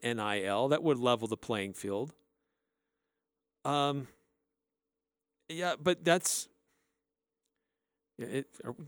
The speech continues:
are we in a free market society? Are we in a capitalist society or, or something different? Uh, uh, but at the same time, I don't, ah, it's so weird. Like, you,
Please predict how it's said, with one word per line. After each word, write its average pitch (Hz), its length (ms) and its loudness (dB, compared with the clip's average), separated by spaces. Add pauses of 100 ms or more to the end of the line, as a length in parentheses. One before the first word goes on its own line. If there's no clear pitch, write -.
(100)
are 120 60 -2
we 151 160 4
in 147 100 2
a 143 40 2
free 170 220 4
market 170 460 8
society? 175 640 8
Are 170 80 10
we 143 160 8
in 139 80 6
a - 40 2
capitalist 165 600 6
society 214 760 8
or, 190 540 10
or 147 80 -8
something 180 400 2
different? 143 480 2
Uh, - 120 -8 (120)
uh, 135 140 -4
but 160 240 2 (140)
at 160 120 -12
the 156 80 -10
same 208 300 2
time, 262 520 0
I 233 120 -6
don't, 269 180 -2 (760)
ah, 123 440 -2 (100)
it's 143 220 2
so 160 280 4
weird. 117 460 0 (1160)
Like, 165 180 2
you, 180 140 0